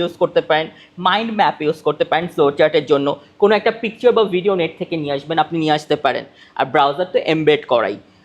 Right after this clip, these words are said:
আর তার সাথে ধরুন আপনি ইঞ্জিনিয়ারিংয়ের ক্লাস নিচ্ছেন, ইঞ্জিনিয়ারিং স্টুডেন্ট বা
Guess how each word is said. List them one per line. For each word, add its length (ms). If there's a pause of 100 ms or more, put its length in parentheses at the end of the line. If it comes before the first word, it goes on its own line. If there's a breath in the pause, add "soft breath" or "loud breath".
আর 140 (140)
তার 180
সাথে 200 (220)
ধরুন 320
আপনি 140 (280)
ইঞ্জিনিয়ারিংয়ের 680
ক্লাস 200
নিচ্ছেন, 220 (120)
ইঞ্জিনিয়ারিং 400 (120)
স্টুডেন্ট 300 (520 soft breath)
বা 100